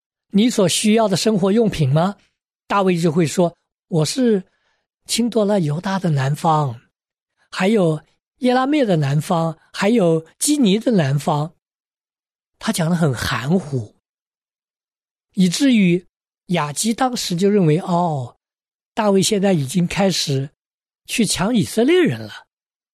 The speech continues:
去抢犹太人了。他既然把他的同胞都抢了，得罪了他们，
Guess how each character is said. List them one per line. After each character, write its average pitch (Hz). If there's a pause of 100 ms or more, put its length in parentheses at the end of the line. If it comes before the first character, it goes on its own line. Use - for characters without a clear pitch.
(340)
去 -
抢 160
犹 175
太 339
人 170
了。 - (840)
他 262
既 294
然 262
把 196
他 233
的 247 (180)
同 208
胞 285
都 254
抢 147
了， 160 (400)
得 208
罪 269
了 196
他 202
们， 185